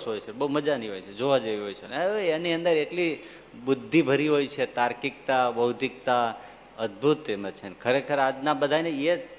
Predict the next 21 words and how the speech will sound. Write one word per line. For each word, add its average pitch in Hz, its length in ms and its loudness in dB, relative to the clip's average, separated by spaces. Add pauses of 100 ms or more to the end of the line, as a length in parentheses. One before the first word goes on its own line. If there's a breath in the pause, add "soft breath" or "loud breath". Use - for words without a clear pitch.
(140)
બતાવવા 139 420 4
જેવી 120 260 0
હોય 113 180 4
છે 160 260 -6
કે 131 100 -10
એમાં 131 380 -4
જાણવાનું 131 600 -2 (840 loud breath)
અને 127 420 -2 (640)
વિકાસ 147 440 -2
થાય 110 200 -6
બૌદ્ધિક 104 400 -4
રીતે. - 320 -20 (1300)
જુદા 135 220 2
જુદા 135 200 0
એવા 139 220 0
તર્ક 139 460 0
લાવે. 101 240 -6 (440 loud breath)
પણ 190 220 6
એની 185 260 4
ફિલ્મો 190 400 2
ઉતરે, 185 460 2